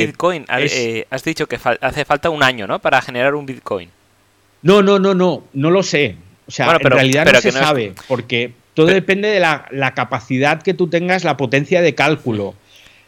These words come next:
Speaker 2: Lógicamente, si usas superordenadores, pues me imagino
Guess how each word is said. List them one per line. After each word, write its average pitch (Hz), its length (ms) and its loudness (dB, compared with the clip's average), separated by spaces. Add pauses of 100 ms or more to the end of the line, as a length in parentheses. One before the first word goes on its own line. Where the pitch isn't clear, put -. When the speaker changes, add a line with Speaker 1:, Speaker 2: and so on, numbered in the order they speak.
(120)
Speaker 2:
Lógicamente, 156 840 0
si 123 240 -2
usas 147 720 2
superordenadores, 143 1200 2
pues 110 280 -8
me 110 80 -2
imagino 110 600 0